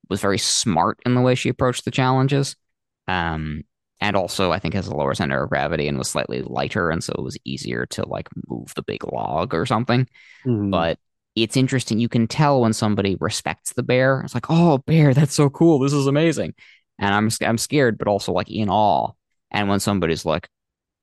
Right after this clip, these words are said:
Speaker 1: "Oh, I'm so mad at myself 'cause the bear beat me in this challenge," or like, "Wow, I didn't expect the bear to be that strong." Like, "Bro, you thought you had a chance?" You
Speaker 2: Yeah.
Speaker 1: weren't expecting that the eight and a half, you know, foot tall monster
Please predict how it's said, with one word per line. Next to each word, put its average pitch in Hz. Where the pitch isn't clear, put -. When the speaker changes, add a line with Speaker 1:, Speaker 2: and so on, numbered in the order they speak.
Speaker 1:
"Oh, 123
I'm 120
so 143
mad 123
at -
myself 107
'cause 117
the 110
bear 107
beat -
me 95
in 87
this 78
challenge," 87
or 90
like, 90
"Wow, 135
I 107
didn't 147
expect 135
the 127
bear 127
to 123
be 120
that 98
strong." 131
Like, -
"Bro, 143
you 139
thought 131
you 175
had 156
a 156
chance?" -
You -
Speaker 2:
Yeah. -
Speaker 1:
weren't 160
expecting 151
that 143
the -
eight 131
and 143
a -
half, 139
you 123
know, 98
foot -
tall 113
monster 117